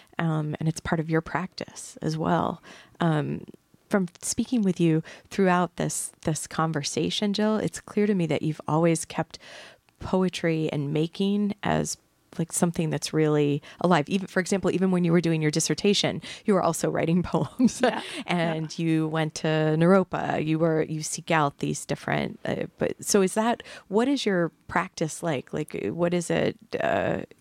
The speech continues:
Speaker 1: d-, does it ebb and flow, or is it something that it seems like is, uh, in your day-to-day as well?
Speaker 2: Uh, both. I think it ebbs and flows, but I always know when I'm, um, not doing enough writing 'cause I get especially cranky.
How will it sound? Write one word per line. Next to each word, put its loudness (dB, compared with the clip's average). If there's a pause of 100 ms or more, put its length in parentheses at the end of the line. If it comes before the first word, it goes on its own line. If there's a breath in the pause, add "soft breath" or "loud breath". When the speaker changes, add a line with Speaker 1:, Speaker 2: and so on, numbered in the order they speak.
(540)
Speaker 1:
d-, 2 (100)
does 2
it 4
ebb 4
and -2
flow, 4 (260 loud breath)
or 4
is 2
it 0
something -2
that 0
it -4
seems -2
like -4
is, -4 (100)
uh, -4
in 0
your 0 (100)
day-to-day 2
as -4
well? 0 (640 loud breath)
Speaker 2:
Uh, 4 (480)
both. 0
I -4
think -8
it -6
ebbs -4
and -4
flows, 0
but 0 (1040 loud breath)
I 2
always 4
know 4
when 0
I'm, 0
um, 0 (220)
not 0
doing 0
enough 0
writing 4
'cause -4
I -4
get -4
especially -2
cranky. -2